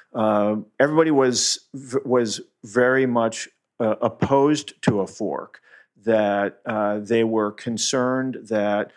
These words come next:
a fork would create a lot of disruption in the market. It would create a lot of risk in the, in the eyes of the users. Uh, it would fracture the community, that there would really not be any good come from it. So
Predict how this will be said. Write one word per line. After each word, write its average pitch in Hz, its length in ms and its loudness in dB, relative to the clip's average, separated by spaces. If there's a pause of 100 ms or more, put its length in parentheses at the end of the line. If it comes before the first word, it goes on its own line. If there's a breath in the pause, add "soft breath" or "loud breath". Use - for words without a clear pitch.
(240 soft breath)
a 117 60 -2
fork 120 540 0
would 107 560 -2
create 117 220 -2
a 107 40 0
lot 107 140 0
of 104 100 -4
disruption 107 640 -2
in 101 80 -8
the 101 60 -6
market. 110 680 -2
It 107 60 -6
would 101 160 -4
create 113 160 -4
a 101 40 0
lot 95 120 0
of 98 160 -6
risk 120 340 2
in 110 120 -4
the, 101 120 -4
in 104 120 -10
the 107 120 -2
eyes 101 280 0
of 98 100 -8
the 104 80 -8
users. 110 680 0 (360 loud breath)
Uh, 101 160 2
it 101 80 0
would 98 160 -2
fracture 113 460 0
the 104 100 -4
community, 127 720 2 (160 loud breath)
that 117 160 2
there 123 120 2
would 120 100 0
really 120 320 2
not 110 280 0
be 107 140 -4
any 98 140 -4
good 95 320 -6
come 113 240 -6
from 98 200 -10
it. - 160 -12
So 101 440 -2